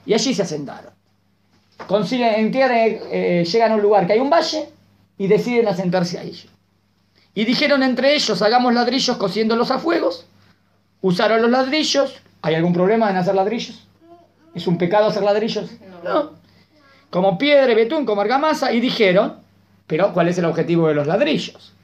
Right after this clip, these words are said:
Speaker 1: "Edifiquemos una ciudad y una torre". Bueno, hasta ahora tampoco veo que esté, no sé, ¿está prohibido que construir una ciudad? ¿Está prohibido construir una torre? Y una torre,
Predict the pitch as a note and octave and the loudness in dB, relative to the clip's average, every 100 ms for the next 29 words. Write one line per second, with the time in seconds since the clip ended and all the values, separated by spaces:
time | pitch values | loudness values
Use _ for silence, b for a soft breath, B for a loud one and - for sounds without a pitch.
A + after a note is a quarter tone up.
0 | _ _ _ _ D#3 D#3 D#3 D#3 A#3+ F#3+ | _ _ _ _ -4 -2 -2 -2 0 0
1 | F3+ F#3 G#3+ G3 F3 E3 A#3+ F4+ - - | -2 -2 0 -2 0 2 2 2 -2 -12
2 | _ _ _ _ _ _ _ - F3 G3 | _ _ _ _ _ _ _ -4 -2 -2
3 | F3 - - - - _ _ _ _ _ | -4 -8 -14 -20 -20 _ _ _ _ _
4 | - - A#3+ - _ D3+ E3 F#3 E3+ D#3+ | -20 -16 -18 -20 _ -6 -4 -2 -2 -2
5 | D#3+ D#3+ D3+ D3+ E3+ E3 E3 - _ _ | -2 -2 -2 -4 -4 -4 -6 -12 _ _
6 | _ _ _ _ _ _ - - D#3+ F#3 | _ _ _ _ _ _ -20 -14 -10 -10
7 | - - D#3+ F3 E3 D#3+ G3+ F#3 F3+ F3+ | -12 -14 -8 -6 0 2 4 2 0 -2
8 | F#3 G3+ F3+ A3+ - _ _ _ _ _ | -2 -4 -6 -8 -10 _ _ _ _ _
9 | _ _ _ _ _ _ _ D#3+ E3 F#3 | _ _ _ _ _ _ _ -4 0 2
10 | G#3 F3+ F3+ F#3 F#3 A3+ F3+ - - - | 4 2 0 0 0 0 -2 -4 -14 -20
11 | - _ - - _ _ _ B3 G#3 D3+ | -20 _ -20 -20 _ _ _ -2 0 0
12 | C#3+ C#3+ E3+ | -2 -4 -10